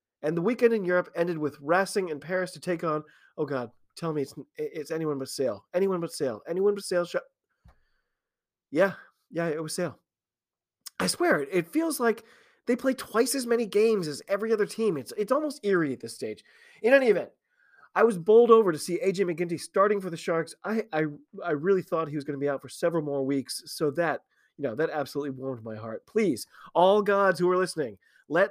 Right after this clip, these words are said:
the man stay healthy. Also, <laughs> I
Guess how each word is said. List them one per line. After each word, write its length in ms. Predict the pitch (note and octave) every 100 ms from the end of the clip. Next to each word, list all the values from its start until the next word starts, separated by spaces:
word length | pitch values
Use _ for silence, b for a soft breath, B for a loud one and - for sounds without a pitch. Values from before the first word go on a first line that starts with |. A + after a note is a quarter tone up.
| -
the 160 | E3
man 420 | F#3 F3+ F3 E3+ E3
stay 460 | - - E3 E3 D#3+
healthy. 580 | C3+ E3+ E3+ E3 A2+ - _ _ _ _ _ _ _ _ -
Also, 440 | G3+ G#3 C3+ F#2 _
<laughs> 100 | -
I 100 | E3